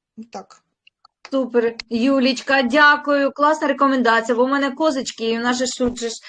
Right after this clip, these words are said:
Speaker 2: ем, кліщів більше, чим надо. Скажи, будь ласка, ти береш тільки загальне прибирання чисте, чи ти ще баню і щось інше добавляєш?
Speaker 1: Е, одна частина баню, одна частина загального прибирання, дві частини води.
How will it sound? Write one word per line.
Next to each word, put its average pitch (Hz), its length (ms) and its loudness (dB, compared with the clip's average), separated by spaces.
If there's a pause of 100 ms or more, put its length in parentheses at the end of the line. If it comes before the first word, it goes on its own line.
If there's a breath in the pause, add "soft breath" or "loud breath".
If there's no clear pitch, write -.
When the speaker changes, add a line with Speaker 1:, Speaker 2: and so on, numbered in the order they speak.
(240 loud breath)
Speaker 2:
ем, 214 880 -4
кліщів 262 640 0
більше, 240 240 0
чим 240 200 -2
надо. 185 320 -4 (260 loud breath)
Скажи, - 280 -2
будь 262 180 -2
ласка, 233 500 0
ти 285 180 -2
береш 277 300 2
тільки 269 400 -4
загальне 269 440 0
прибирання 262 720 2
чисте, 311 420 -2
чи 247 240 -8
ти 269 200 -4
ще 247 220 -2
баню 254 360 0
і 285 60 0
щось 262 300 -6 (140)
інше 226 240 -2
добавляєш? 190 880 -2 (480)
Speaker 1:
Е, - 180 -8
одна 240 340 0
частина 226 560 -8
баню, 311 640 -2
одна 220 400 -2
частина 214 480 -8
загального 196 440 -6
прибирання, 226 560 -6
дві 196 220 -12
частини 190 500 -10
води. 139 420 -6